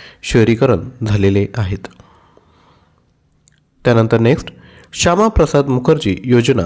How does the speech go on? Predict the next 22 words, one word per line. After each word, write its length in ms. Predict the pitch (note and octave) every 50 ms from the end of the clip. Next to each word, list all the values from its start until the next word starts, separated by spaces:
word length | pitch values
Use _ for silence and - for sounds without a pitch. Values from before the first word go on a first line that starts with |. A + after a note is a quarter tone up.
| - - -
यावर 220 | A#2+ A#2+ B2 C3 C3+
एक 160 | C#3 C3+ -
प्रश्न 320 | - B2 A2 A2+ - B2+
विचारण्यात 360 | A#2+ A2+ B2+ A#2+ A#2+ A#2 A2+
आला 140 | A#2 A2+ A#2
होता. 260 | A#2 A#2+ A#2 - D3 G#3 - - - _ _ _ _ _ _ _ _ _ _ _
नेक्स्ट, 420 | B2+ B2 B2 A2+ A2+ B2+ B2 - - - - - - - - _ _ _ _ - -
नोटबंदी 500 | D3 D#3+ F#3 F#3 F#3+ G3+ G3 G3 G3+ G#3 G#3 -
कधी 180 | D3 C3 C3
झाली? 280 | C3 C#3 C#3+ C3+ G2+ F#2
हा 220 | G2 - - B2
एक 200 | A#2+ A#2+ A#2+ B2
प्रश्न 260 | - C3+ - - C#3+
होता. 240 | C#3 C3+ B2+ - E3 F#3+ - - - - _ -
राईट 160 | B2 A#2 A2+ B2
आन्सर 220 | A#2+ B2+ - C3
आहे 200 | C3 B2 C3 E3 - - -
आठ 220 | - C#3+ - - D#3+
नोव्हेंबर 320 | D3+ D3+ D3+ D#3 D#3+ D#3+
दोन 200 | B2+ A#2+ A#2+ A#2+
हजार 160 | A#2 A2+ A#2
सोळाला 460 | A#2 A#2 - B2 C3 C#3+ C#3+ G2+ -